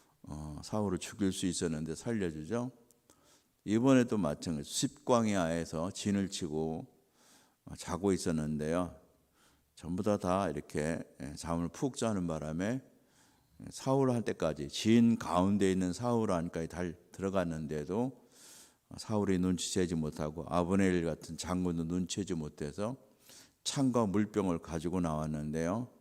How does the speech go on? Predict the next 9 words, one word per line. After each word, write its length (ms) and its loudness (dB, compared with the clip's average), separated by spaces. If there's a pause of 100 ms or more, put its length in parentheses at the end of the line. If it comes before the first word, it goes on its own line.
(640)
두 140 4
번이나 400 6
죽일 340 0
수 140 -6
있었고 480 -4
또 280 -4
부하들이, 800 4
다윗의 440 -2
부하들이, 760 -2